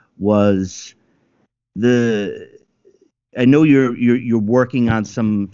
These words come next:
some threads of thought, um, that, that you hope to develop, um, a, a project,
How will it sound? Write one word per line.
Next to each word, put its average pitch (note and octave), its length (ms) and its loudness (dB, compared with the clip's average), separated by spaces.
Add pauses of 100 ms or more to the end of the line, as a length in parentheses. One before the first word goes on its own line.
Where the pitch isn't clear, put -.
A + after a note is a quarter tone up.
(140)
some G2+ 640 -6
threads G#2 420 -4
of G2+ 120 -6
thought, F#2+ 500 -6 (120)
um, F2+ 580 -6
that, F2+ 300 -8
that F2+ 160 -8
you F2+ 120 -10
hope F#2 280 -8
to F2 220 -6
develop, F2 640 -6 (360)
um, D#2 800 -8 (340)
a, D#2+ 200 -12
a - 160 -12
project, E2 800 -8